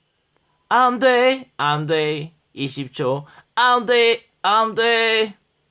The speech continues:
와, 여기 공룡들 많아요. 안 돼! 십삼 초!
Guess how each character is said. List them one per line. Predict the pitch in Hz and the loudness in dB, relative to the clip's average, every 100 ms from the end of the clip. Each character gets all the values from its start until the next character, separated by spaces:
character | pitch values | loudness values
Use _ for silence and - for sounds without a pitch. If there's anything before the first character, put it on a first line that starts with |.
| _ _ _ _ _ _ _ | _ _ _ _ _ _ _
와, | 151 208 | 2 6
여기 | 208 247 233 | 6 6 2
공룡들 | 196 247 285 277 269 | -2 0 0 0 2
많아요. | 208 247 269 269 240 156 - _ _ _ _ _ - _ _ _ - | 2 4 4 4 4 0 -4 _ _ _ _ _ -20 _ _ _ -4
안 | 247 262 | -2 0
돼! | 302 294 | 2 2
십삼 | 277 - 311 302 | -2 -2 0 0
초! | - 311 294 277 - | 0 2 4 4 2